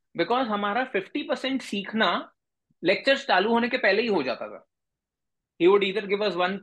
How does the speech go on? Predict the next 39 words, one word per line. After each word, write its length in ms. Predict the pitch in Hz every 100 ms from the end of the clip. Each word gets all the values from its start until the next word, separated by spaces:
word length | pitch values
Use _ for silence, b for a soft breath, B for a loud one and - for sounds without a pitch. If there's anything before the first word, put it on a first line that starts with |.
| _ _ _ _
uh, 540 | 151 131 127 123 120 117 - _ _ -
article 440 | 151 147 - 202
to 120 | 202
read, 260 | 190 214 302 - -
one 260 | 156 175
case 220 | 170 160 -
study 280 | 196 208
to 120 | 214 208
read, 240 | 214 233 -
or 220 | 175 196
a 80 | 202
video 340 | 180 185 196
to 120 | 214
watch. 340 | 196 196 254 - - _ _ _ _ _ _
And 360 | 208 220 233 240 - _ _ -
when 180 | 180 233
we 100 | 262
would 200 | 269 175
go 180 | 202
to 80 | 254
the 100 | 311
classroom, 500 | - 190 147 - 214
he 100 | 202
would 140 | 208 220
just 200 | 262 -
recap 500 | 180 165 220 214 185
that 260 | 202 208 - _ _ _ _ _ _ _ _ _
assignment, 540 | 175 185 170 160 170 175
whatever 320 | 147 151 160
he 100 | 165
had 180 | 156 139
given 240 | 131 127
us. 240 | 151 185 - b b b
And 240 | 190 190 143
based 320 | 247 339 -
on 180 | 294 247
that 180 | 240 226
assignment, 500 | 220 214 220 277 240
then 300 | 247 226